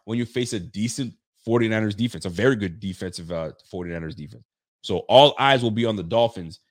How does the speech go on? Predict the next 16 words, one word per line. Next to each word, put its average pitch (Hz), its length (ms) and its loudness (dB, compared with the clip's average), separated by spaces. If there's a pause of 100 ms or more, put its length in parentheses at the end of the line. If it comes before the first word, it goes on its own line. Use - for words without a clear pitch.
(160)
and 90 100 -8
how, 101 400 2 (300)
how 101 160 -2
we, 107 280 2
um, 90 380 0 (320)
how 123 140 0
they 120 100 -2
handle 139 300 -2
it. - 80 -16 (240)
And 147 120 -2
then 165 160 4 (220)
once 131 360 -2
they 151 380 2 (320)
take 139 260 -4
their 131 200 -4
L, 104 320 -6